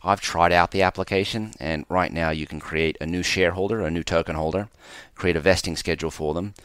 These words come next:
and then it'll create a nice little one-page database, um, with your little vesting schedule. So it's pretty simplistic right now. Obviously, it's in closed alpha, um, but it's something that is certainly needed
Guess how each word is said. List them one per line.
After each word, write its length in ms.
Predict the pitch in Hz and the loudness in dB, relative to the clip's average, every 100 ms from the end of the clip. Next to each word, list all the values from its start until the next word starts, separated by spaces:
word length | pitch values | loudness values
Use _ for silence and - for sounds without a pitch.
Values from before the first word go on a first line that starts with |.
| - - | -20 -18
and 120 | - 82 | -6 0
then 280 | 82 80 78 - | 0 -2 -6 -10
it'll 140 | 76 | -8
create 240 | - 87 | 0 2
a 40 | 78 | 2
nice 260 | 80 78 | 0 0
little 260 | - 80 - _ - | -2 -4 -6 _ -4
one-page 580 | 85 80 - 80 71 | -2 0 -2 -2 -2
database, 600 | - 76 76 73 71 - - | -2 0 2 -2 -2 -6 -4
um, 340 | 76 78 65 - | -2 -2 -4 -12
with 220 | - - | -14 -8
your 140 | 78 76 | -4 -2
little 160 | 73 | -2
vesting 320 | 71 98 117 | -2 -4 -4
schedule. 360 | 101 67 - 73 _ - - - - | -6 -8 -10 -14 _ -20 -20 -20 -6
So 140 | 73 | -6
it's 80 | - | -2
pretty 220 | - 135 | 2 4
simplistic 500 | 123 110 110 101 92 | 4 2 2 0 2
right 160 | 92 65 | 0 2
now. 280 | 101 98 | 4 4
Obviously, 440 | 82 90 87 - 85 | 2 0 -2 -2 -2
it's 140 | - | -4
in 100 | 80 | -8
closed 380 | 80 92 92 - | 0 2 2 0
alpha, 420 | - 87 120 120 - - - - - - | -4 -2 -2 -2 -6 -20 -20 -20 -20 -2
um, 580 | 85 85 80 78 73 80 _ _ _ | 2 4 4 2 -4 -12 _ _ _
but 240 | 73 73 - _ _ _ _ _ _ | 0 0 -4 _ _ _ _ _ _
it's 160 | - - | -8 -4
something 300 | - 92 95 | -2 -2 -4
that 160 | 85 76 | -4 -4
is 100 | - | -2
certainly 480 | - 95 95 90 | -2 -2 -2 -2
needed 480 | 71 73 82 69 - | -2 -2 -2 -2 -6